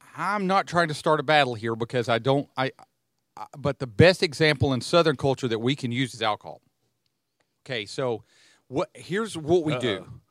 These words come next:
Speaker 1: We build fences around <laughs> sins. And then God never said that they can't touch it lest they die. What God said was, "Don't eat of it." If she, they wanted to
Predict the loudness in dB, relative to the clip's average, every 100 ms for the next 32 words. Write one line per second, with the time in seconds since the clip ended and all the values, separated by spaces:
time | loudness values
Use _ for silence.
0 | _ -4 -4 0 2 2 2 -6 -6 -6
1 | -6 -4 -4 -4 -4 -4 -4 -6 -8 -8
2 | -10 -16 -20 -20 _ _ _ _ _ _
3 | _ -6 -4 2 2 0 -8 _ _ _
4 | 2 2 2 0 0 2 2 -2 2 4
5 | 4 2 -2 -8 _ _ -6 0 0 0
6 | -2 -4 0 0 2 -2 -2 -2 -2 0
7 | 0 -2 -10 -20 _ _ -20 _ _ -20
8 | _ _ _ _ _ -20 -20 -8 2 2
9 | 4 4 4 4 2 2 2 2 2 0
10 | 4 4 2 -20 _ -20 _ -10 -6 -2
11 | 0 4 4 4 2 2